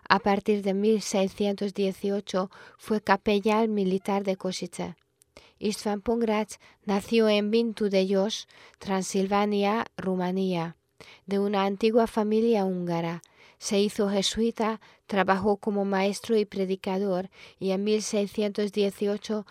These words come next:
fue trasladado a Košice para ser sacerdote de una comunidad muy pequeña, huyendo de las tropas protestantes.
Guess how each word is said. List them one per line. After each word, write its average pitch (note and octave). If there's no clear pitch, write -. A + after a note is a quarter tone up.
fue A3
trasladado G3+
a G3
Košice G3+
para F#3+
ser G3+
sacerdote G3+
de G3
una G3
comunidad F#3+
muy G3+
pequeña, G3
huyendo G#3
de G3+
las F#3
tropas G3
protestantes. E3+